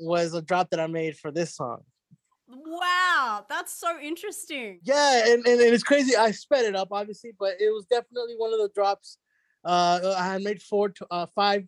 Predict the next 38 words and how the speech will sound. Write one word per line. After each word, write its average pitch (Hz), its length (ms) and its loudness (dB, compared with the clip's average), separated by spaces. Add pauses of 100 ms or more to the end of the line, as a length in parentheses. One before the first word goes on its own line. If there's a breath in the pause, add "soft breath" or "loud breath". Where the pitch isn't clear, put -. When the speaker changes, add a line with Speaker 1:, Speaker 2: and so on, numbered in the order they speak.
Speaker 1:
total. 190 420 -2 (480)
Um, 165 240 -6
we 170 80 -2
went 202 180 0
with 180 140 -2
one, 185 260 -2
with 170 240 -6
one. 180 420 2
So, 165 360 0
um, 147 500 -6
and, 160 200 -8
and 175 180 2
I 185 160 4
still 285 260 2
have 254 240 2
other 220 280 0 (100)
tracks 226 360 -4
that 180 100 -6
I 180 60 -4
have 190 240 -8
coming 196 240 -10
up 196 200 -4 (460)
that 156 60 -10
I'm 160 80 -8
going 202 200 2
to 175 120 -2
release 190 360 2
that 165 100 0
are 165 60 0
all 185 280 2
thanks 202 260 -4
to 180 100 -4
that 160 240 -4
one 180 180 -4
session. 139 500 -6 (600 soft breath)
You 156 80 -2
know 180 220 4
that, 165 320 2